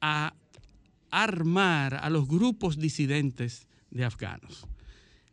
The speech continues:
Ese, ese movimiento en donde los Estados Unidos comienzan a ayudar a disidentes, como pasó en muchísimas otras geografías del mundo, eh,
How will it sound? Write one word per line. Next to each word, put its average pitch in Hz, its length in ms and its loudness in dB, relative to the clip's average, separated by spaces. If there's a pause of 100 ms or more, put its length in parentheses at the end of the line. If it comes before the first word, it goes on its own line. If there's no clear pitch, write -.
(460)
Ese, 151 720 -2
ese 156 420 -2
movimiento 160 880 2
en 131 140 -4
donde 127 260 -4
los 123 160 -2
Estados 151 400 -4
Unidos 156 500 0 (340)
comienzan 160 580 0
a 147 60 0
ayudar 139 420 0
a 151 80 -2
disidentes, 139 840 0
como 123 280 -4
pasó 123 300 -4
en 202 60 -2
muchísimas 180 580 0
otras 170 400 -4
geografías 143 720 0
del 139 140 -2
mundo, 143 460 0 (720)
eh, 123 640 -2